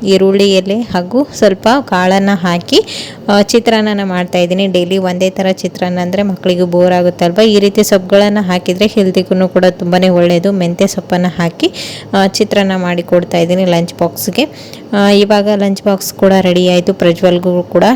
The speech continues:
ಟೈಮ್ ಆಯಿತು. ಆ ಕಡೆ ಈ ಕಡೆ ಓಡಾಡ್ಕೊಂತ ಮಾರ್ನಿಂಗ್ ಟೈಮ್ ಆದದ್ದೇ ಗೊತ್ತಾಗೋದಿಲ್ಲ. So, ಪ್ರಜ್ವಲ್ಗೆ ಹೋಗುವಾಗ ಮಕ್ಕಳನ್ನ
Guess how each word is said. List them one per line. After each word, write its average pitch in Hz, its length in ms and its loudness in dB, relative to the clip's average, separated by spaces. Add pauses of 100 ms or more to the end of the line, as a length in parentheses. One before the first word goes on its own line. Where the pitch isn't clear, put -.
(200)
ಟೈಮ್ 196 280 0
ಆಯಿತು. 202 360 2
ಆ 185 140 0
ಕಡೆ 185 280 0
ಈ 175 40 -4
ಕಡೆ 190 240 0
ಓಡಾಡ್ಕೊಂತ 180 580 0
ಮಾರ್ನಿಂಗ್ 180 440 -2
ಟೈಮ್ 180 280 0
ಆದದ್ದೇ 175 360 0
ಗೊತ್ತಾಗೋದಿಲ್ಲ. 170 640 -2 (520)
So, 190 160 4
ಪ್ರಜ್ವಲ್ಗೆ 214 600 2
ಹೋಗುವಾಗ 190 600 0
ಮಕ್ಕಳನ್ನ 180 540 -2